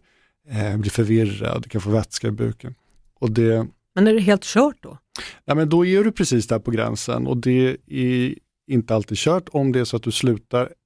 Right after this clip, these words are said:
Speaker 1: exponera, liksom, utsätta ditt organ för det du har gjort, alkoholen eller inflammation av hepatit eller någonting.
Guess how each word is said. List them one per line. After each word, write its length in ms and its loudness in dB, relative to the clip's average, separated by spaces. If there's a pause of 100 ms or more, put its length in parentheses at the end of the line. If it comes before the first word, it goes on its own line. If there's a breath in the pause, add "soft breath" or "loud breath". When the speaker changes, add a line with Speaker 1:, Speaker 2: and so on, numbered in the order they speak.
(140)
Speaker 1:
exponera, 500 -2
liksom, 380 -2
utsätta 400 0
ditt 180 -4
organ 280 0
för 140 -8
det 160 0
du 80 0
har 240 0
gjort, 240 0
alkoholen 880 -4
eller 460 -4
inflammation 800 -2
av 60 -6
hepatit 520 -12
eller 80 -18
någonting. 260 -16